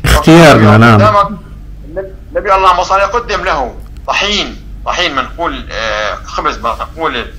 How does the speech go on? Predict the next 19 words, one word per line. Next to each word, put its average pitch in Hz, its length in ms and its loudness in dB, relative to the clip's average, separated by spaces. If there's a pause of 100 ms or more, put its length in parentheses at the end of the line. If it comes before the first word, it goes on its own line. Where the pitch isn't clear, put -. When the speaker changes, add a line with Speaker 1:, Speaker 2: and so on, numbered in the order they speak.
(280)
Speaker 2:
منقوع 117 600 -2 (440)
ال-، 110 180 -14 (720)
آه، 92 500 -8
النخالة، 180 600 -2 (260)
آه، 107 240 -10 (340)
رفضوا 214 320 0
وقالوا 160 380 -2 (400)
مزجوا 160 360 -8
معه 127 440 0 (300)
النخالة 160 680 -4
وكلوه، 160 420 -6
اللهم 117 300 -8
صل 98 240 -14
عليه. 87 220 -14 (420)
Speaker 1:
السلام. - 280 -12
Speaker 2:
طبعا - 120 0
خطأ، - 400 -2 (480)
خطأنا 202 340 2
بالأخير. 196 600 -2